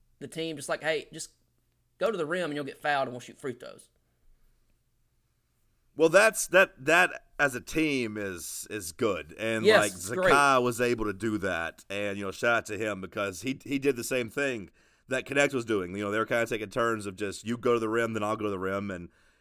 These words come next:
Speaker 2: and they were getting foul calls and they were hitting free throws. "I thought white boys weren't good at basketball.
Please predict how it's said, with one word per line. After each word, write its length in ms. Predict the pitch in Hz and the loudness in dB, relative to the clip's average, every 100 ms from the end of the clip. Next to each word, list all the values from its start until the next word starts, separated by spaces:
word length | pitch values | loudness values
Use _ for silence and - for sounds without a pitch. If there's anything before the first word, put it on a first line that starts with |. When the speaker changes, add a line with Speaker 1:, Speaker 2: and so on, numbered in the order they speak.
| _ - | _ -14
Speaker 2:
and 200 | 101 98 | -8 -2
they 80 | |
were 180 | 110 123 | 2 2
getting 200 | 117 110 | 2 -4
foul 280 | 95 110 101 | -2 0 0
calls 340 | 107 104 113 | 0 0 0
and 100 | 107 | -2
they 60 | 104 | -4
were 160 | 104 104 | -2 -2
hitting 180 | 104 | -4
free 200 | 98 113 | -4 -4
throws. 400 | 110 87 71 - _ _ _ _ _ _ _ _ _ _ _ _ _ _ _ _ _ _ _ _ _ | -2 -6 -8 -16 _ _ _ _ _ _ _ _ _ _ _ _ _ _ _ _ _ _ _ _ _
"I 180 | 156 156 | 2 2
thought 500 | 139 147 135 135 - | 2 4 6 4 2
white 320 | 139 135 - | 0 0 -2
boys 380 | 131 127 123 117 | -2 0 0 0
weren't 340 | 131 127 - | 0 0 -2
good 280 | 131 175 170 | 2 4 4
at 280 | 131 123 - | 2 -2 -2
basketball. 1000 | 117 113 - 120 110 - 107 98 92 | -6 -6 -4 -4 -4 -2 -2 -2 -4